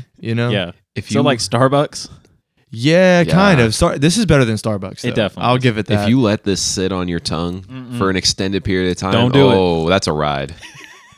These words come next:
Speaker 3: Oh, boy.
Speaker 2: Oh, boy.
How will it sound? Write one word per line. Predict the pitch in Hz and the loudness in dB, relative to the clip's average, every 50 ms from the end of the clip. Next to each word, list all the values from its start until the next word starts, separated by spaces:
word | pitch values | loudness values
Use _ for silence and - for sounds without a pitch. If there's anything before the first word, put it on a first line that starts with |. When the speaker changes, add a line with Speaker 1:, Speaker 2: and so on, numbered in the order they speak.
| _ _ _ _ _ _ _ _ _ | _ _ _ _ _ _ _ _ _
Speaker 3:
Oh, | 104 107 104 107 107 | 0 2 4 4 4
boy. | 92 101 98 98 95 90 90 95 - 147 127 104 | 4 4 4 6 6 6 4 4 4 4 2 4
Speaker 2:
Oh, | 143 151 156 160 160 160 180 180 175 175 165 | 2 4 6 6 8 8 8 8 8 6 6
boy. | 147 139 120 117 110 110 104 113 107 - | 4 0 -2 -2 -2 -2 -2 -4 -6 -8